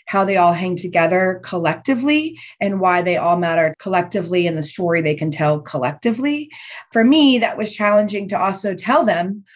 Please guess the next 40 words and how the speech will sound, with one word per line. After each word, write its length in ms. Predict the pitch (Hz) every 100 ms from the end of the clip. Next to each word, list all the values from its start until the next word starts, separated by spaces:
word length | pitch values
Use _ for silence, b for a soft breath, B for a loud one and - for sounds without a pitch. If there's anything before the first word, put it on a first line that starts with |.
| b -
not 220 | 214 208
knowing 200 | 220 208
what 140 | 202 190
the 80 | 190
data 280 | 185 180
would 160 | 175 165
say. 520 | - 175 175 285 339 _ B B
I 40 | 208
think 160 | 226
on 100 | 214
the 80 | 202
other 260 | 233 302 233
end, 300 | 185 180 180
I 60 | 185
have 180 | 190 196
a 80 | 190
very 320 | 180 240 233
clear 340 | 233 196 180
and 180 | 165 190
<laughs> 180 | 190 190
narrow 400 | 226 202 233 190 B B _
point 200 | 208 190
of 100 | 180
view 260 | 185 175 165
about 260 | 170 170
how 140 | 180 175
they 100 | 170
all 160 | 160
hang 260 | 156 170 165
together. 560 | 175 160 147 127 - - B B B
So 340 | - 233 208 -
if 180 | 233 220 -
I 100 | 208
changed 400 | 208 277 269 277
anything, 420 | 233 226 220 208
it 180 | - 196
might 260 | 196 196
be 160 | 208 208
about 420 | 190 190 180 - -
the 420 | 185 170 165